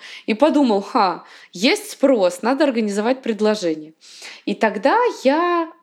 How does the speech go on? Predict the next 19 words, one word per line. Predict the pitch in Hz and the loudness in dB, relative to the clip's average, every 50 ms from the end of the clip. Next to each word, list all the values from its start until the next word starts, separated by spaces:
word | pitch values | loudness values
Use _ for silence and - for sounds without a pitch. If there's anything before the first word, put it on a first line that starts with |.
| - | -10
а, | - - 190 190 196 196 | -6 -4 -2 -2 -2 -2
связалась | - - - 233 226 240 240 220 208 196 190 180 180 - - - - | -4 -2 -2 0 2 2 2 2 2 0 0 -2 -2 -8 -16 -12 -4
с | - 185 175 170 165 - | 0 0 2 2 0 -2
производителями | - 180 196 185 190 208 202 196 196 - 185 185 202 233 | -6 -6 -6 -2 -2 -4 -4 -4 -8 -8 -6 -4 -4 -4
слингов. | 233 - - 320 359 370 359 359 294 269 254 262 - | -4 0 2 2 2 4 2 2 2 0 -2 -2 0
Да, | - 202 | 0 0
я | 196 180 | 0 0
еще | 180 190 - 202 | -2 -2 -4 -6
была | 190 180 180 180 | -4 -2 -2 -2
слингоконсультантом, | 180 - - 180 180 175 170 160 175 160 160 - 190 165 - - 277 349 370 349 - 311 269 269 | -2 -4 -8 -6 -4 -4 -4 -2 -4 -6 -6 -6 -10 -6 0 0 2 2 0 0 0 0 0 0
успела | 262 262 - - 233 220 214 208 | -2 -4 -4 -2 -2 -2 -2 -4
от-, | 202 208 - | -6 -8 -10
отучиться, | - - 196 - - 208 - - 208 190 - - - | -12 -12 -10 -10 -10 -10 -8 -8 -10 -10 -10 -12 -12
не, | 180 185 190 190 - - | -10 -10 -10 -12 -10 -6
ну, | 302 254 180 | -6 -6 -6
там, | 170 _ - - - - - _ - | -8 _ -12 -12 -12 -12 -16 _ -8
это | - 170 | -4 0
довольно | 180 190 180 180 180 180 | 2 2 2 2 0 -2
быстро. | 175 175 190 175 - - - 160 | -4 -6 -8 -10 -10 -12 -16 -16